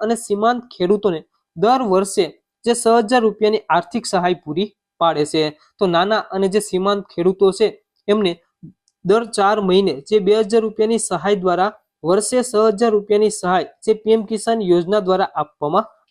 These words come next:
આવે છે. ત્યારબાદ વાત કરીએ મિત્રો, તો એક ફેબ્રુઆરી બે હજાર પચીસના રોજ રજૂ થનારા બજેટથી દેશના ખેડૂતોને ઘણી બધી આશા છે અને પ્રધાનમંત્રી કિસાન સન્માન નિધિ યોજના અંતર્ગત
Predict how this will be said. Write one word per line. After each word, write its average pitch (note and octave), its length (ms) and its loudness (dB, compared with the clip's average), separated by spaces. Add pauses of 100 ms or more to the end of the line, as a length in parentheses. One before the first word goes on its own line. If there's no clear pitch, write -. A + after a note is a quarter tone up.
આવે D3+ 280 2
છે. D3 200 -2 (440)
ત્યારબાદ B3 340 2
વાત A3+ 220 2
કરીએ F#3+ 220 2
મિત્રો, F3 260 0 (240)
તો C#4 120 -2
એક C4+ 240 2
ફેબ્રુઆરી C4 500 2
બે A3+ 100 4
હજાર A#3 220 0
પચીસના A3+ 580 -2
રોજ F#3 240 0 (440)
રજૂ G3+ 240 2
થનારા B3 440 2
બજેટથી F3+ 580 -2 (320)
દેશના B3 480 0
ખેડૂતોને G3+ 500 0 (460)
ઘણી A3+ 260 2
બધી G#3 300 0 (220)
આશા E3 340 0
છે E3 160 -2 (420)
અને C4 140 0
પ્રધાનમંત્રી B3 720 -2
કિસાન A#3+ 400 -2
સન્માન G#3+ 420 -2
નિધિ G#3 220 -2 (140)
યોજના F3+ 460 0
અંતર્ગત E3 500 -2